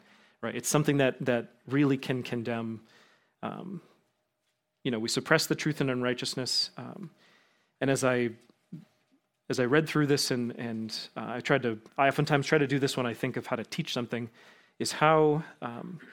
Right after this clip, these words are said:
you know, if Paul was, if Paul was standing where I'm standing and I was sitting where you're sitting, and I'm hearing him say this, what would I be thinking? And if you read through chapter one, um, there's so much of it that we probably agree with. We,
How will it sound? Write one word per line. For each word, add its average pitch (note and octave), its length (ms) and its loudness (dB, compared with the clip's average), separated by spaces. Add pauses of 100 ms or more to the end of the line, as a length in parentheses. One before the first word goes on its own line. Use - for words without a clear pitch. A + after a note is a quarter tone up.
(500)
you - 60 -2
know, A#2+ 80 -2
if B2 180 -4
Paul F3 180 6
was, D#3 200 4
if - 160 -4
Paul F3+ 180 8
was E3 100 6
standing D#3 220 6
where C3+ 140 6
I'm C#3+ 160 4
standing C3 280 2
and C3 80 2
I D3 60 6
was C#3+ 100 4
sitting C#3 260 2
where B2 100 0
you're D#3 100 4
sitting, A#2 460 -2 (340)
and C3 60 0
I'm B2 80 -2
hearing F#3+ 320 6
him D#3+ 100 4
say D3+ 300 4
this, C3 200 -2
what D3 120 0
would C#3+ 100 0
I A#2 120 0
be A2 120 -6
thinking? A#2 380 -10
And C#3 200 -10
if C3+ 100 -4
you C#3 40 0
read A3+ 220 2
through G3+ 80 6
chapter D#3 360 4
one, A#2+ 420 0 (480)
um, G#2 360 -10 (480)
there's C3+ 120 -2
so F3+ 120 6
much F#3 200 6
of D#3+ 80 6
it D#3+ 100 2
that D#3 60 2
we C#3+ 100 2
probably C#3 440 2
agree A#2+ 320 -2
with. - 340 -8 (300)
We, A2+ 260 -4